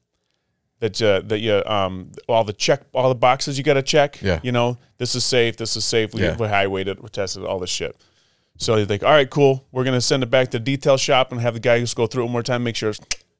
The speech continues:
Speaker 1: cherry for you when you pick, when you leave." It's like, "This is so great," you know? He goes, "Let's just go through this, boom, boom, boom." And there's this one box that checked yes instead of no. And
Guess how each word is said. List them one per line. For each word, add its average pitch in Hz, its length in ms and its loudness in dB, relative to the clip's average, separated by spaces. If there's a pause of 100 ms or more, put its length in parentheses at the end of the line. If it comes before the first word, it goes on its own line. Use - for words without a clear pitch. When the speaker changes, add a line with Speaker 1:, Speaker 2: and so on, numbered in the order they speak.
(120)
Speaker 1:
cherry 123 320 0
for 127 160 -8
you 127 140 -4
when 117 140 -6
you 110 80 -6
pick, 113 200 -4
when 117 120 -6
you 113 100 -6
leave." 120 340 -4 (500)
It's - 120 -6
like, 107 200 -2
"This - 220 -4
is 113 60 -4
so 120 160 0
great," 110 260 0
you 107 80 -2
know? 104 200 -2 (760)
He 139 80 -8
goes, 117 120 -4
"Let's 113 140 -2
just 113 160 -2
go 113 120 2
through 113 160 -6
this, 131 180 2
boom, 117 200 -6
boom, 107 160 0
boom." 123 160 0 (300)
And - 60 -20
there's 127 140 0
this 123 160 -2
one 143 220 2
box 165 280 4
that 123 120 -8
checked - 400 0 (560)
yes 139 500 0
instead 120 380 -2
of 113 80 0
no. 127 340 0 (1080)
And 127 300 -2